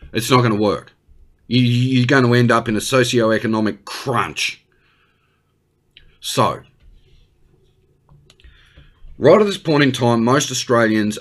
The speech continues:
are doing the right thing. There's a number of us who are com-, being complete fuckwits and not doing the right goddamn thing, and it is irritating. Here in Victoria, we have become a dobbing state, which is not like Victoria, but we're dobbing everyone in.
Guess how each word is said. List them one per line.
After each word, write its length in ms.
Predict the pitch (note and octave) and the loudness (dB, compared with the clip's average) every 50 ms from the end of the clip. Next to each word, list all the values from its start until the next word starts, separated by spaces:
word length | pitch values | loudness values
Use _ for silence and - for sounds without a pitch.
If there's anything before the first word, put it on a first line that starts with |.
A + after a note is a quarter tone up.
| - | -4
are 180 | G2+ A2 A2+ A2+ | 0 0 0 2
doing 280 | A2 A2+ A#2 A2+ G#2 G2+ | 2 0 0 0 0 -2
the 80 | G2+ | -2
right 260 | F#2+ G2 F#2+ F2+ - | -2 -2 -2 -2 -6
thing. 360 | - - F#2 D2+ C#2 B1 - - | -8 -10 -10 -10 -10 -12 -12 -4
There's 160 | - A2+ A2 G#2 | -2 -2 0 2
a 80 | B2 | 2
number 380 | A#2 A#2+ C3 D3 F3+ F#3 F3 D#3+ | 2 4 4 4 4 6 4 4
of 100 | C#3+ C3 | 4 2
us 160 | C3 A#2+ - | 0 -2 -2
who 140 | - A2+ A2+ | -2 -4 -4
are 40 | G#2+ | -4
com-, 240 | - G#2 G#2 G2+ - _ _ _ _ | -6 -8 -10 -10 -12 _ _ _ _
being 240 | - A#2 A2+ G#2+ G#2 | -4 -2 -2 -2 -4
complete 580 | A2+ G#2 - - - - - C3+ B2+ B2 - - _ _ _ _ _ _ _ _ _ _ _ _ _ _ | -4 -8 -8 -10 -8 -2 0 2 2 0 -2 -10 _ _ _ _ _ _ _ _ _ _ _ _ _ _
fuckwits 720 | - - G#2+ G2+ - - E2 C#2 - - - - - - - _ _ _ _ _ _ _ _ _ _ _ _ _ _ - | -8 -6 -6 -6 -6 -8 -8 -10 -10 -10 -12 -12 -12 -14 -16 _ _ _ _ _ _ _ _ _ _ _ _ _ _ 0
and 300 | - B2 C3 C3 C3 C3 | 2 2 4 4 2 4
not 560 | C#3 C#3+ C#3+ C#3 C#3+ C#3 - _ - A#2+ A#2 A#2 | 4 4 2 2 0 -2 -6 _ -14 -12 -4 0
doing 320 | C#3+ C#3+ C#3 C#3 C#3 C3+ | 2 4 4 4 4 4
the 80 | C3 B2 | 2 2
right 340 | A#2+ B2+ C3 C3+ C3 B2 | 4 4 6 6 4 4
goddamn 420 | - - A#2+ A#2+ A2+ A2 A#2 A2+ A2 | 2 2 2 2 2 2 0 -2 -2
thing, 260 | G2 - A2+ G2 F#2+ | -2 -4 -4 -4 -4
and 180 | - A2 A2+ A#2 | -4 -2 -2 0
it 120 | A#2 A2+ | 0 0
is 220 | A#2+ A#2 A2 - - | -2 -4 -4 -4 -2
irritating. 640 | C3+ C3+ C3 B2 A2 - - F#2+ D#2+ - - - - - - - - _ _ - - - - - - _ | 2 4 4 4 2 0 -4 -8 -8 -10 -12 -16 -18 -18 -20 -20 -20 _ _ -20 -20 -20 -20 -20 -10 _
Here 200 | - D#3+ F#3 F3+ | 6 8 8 8
in 80 | E3+ | 8
Victoria, 720 | D#3 D3+ B2+ B2 - - D#3+ D#3 D3+ D3 C3 A2 G2+ G2 G2 | 4 0 -2 -2 0 2 2 4 4 4 4 4 2 0 -2
we 280 | F#2+ - B2 B2+ C3+ C#3+ | -2 -2 2 4 4 4
have 100 | C#3 B2+ | 4 2
become 320 | B2+ C3 A#2+ B2 C3+ B2 | 0 -2 -2 -2 0 0
a 60 | A#2 | -2
dobbing 400 | G#2+ F#2 - A2+ A2+ A2 G#2+ G#2 | -2 0 0 0 0 0 -2 -2
state, 380 | F#2+ - - - F#2 D2 C2 - - - _ _ _ _ _ _ _ _ _ _ _ _ _ _ _ _ _ | -4 -6 -6 -6 -8 -8 -8 -12 -18 -20 _ _ _ _ _ _ _ _ _ _ _ _ _ _ _ _ _
which 140 | - A2+ A2+ | -8 -8 -6
is 100 | A#2+ A#2+ | -2 0
not 180 | D#3 D#3+ C3 A2+ | 0 0 2 4
like 180 | D#3+ C3 A#2+ | 2 2 2
Victoria, 380 | - G2 E2 - - G#2+ A2+ A2 | -2 -6 -6 -2 0 0 0 0
but 80 | A2 | 0
we're 180 | G#2 A#2 D3+ F3+ | 2 4 4 6
dobbing 300 | C3+ B2+ B2 A#2+ A#2+ G2+ | 6 6 4 4 2 2
everyone 440 | G#2 A2+ A#2+ B2 A2+ F#2+ F2+ F2 D#2+ | 2 2 2 2 0 0 -2 -6 -8
in. 200 | D#2+ D#2 D2 | -10 -12 -12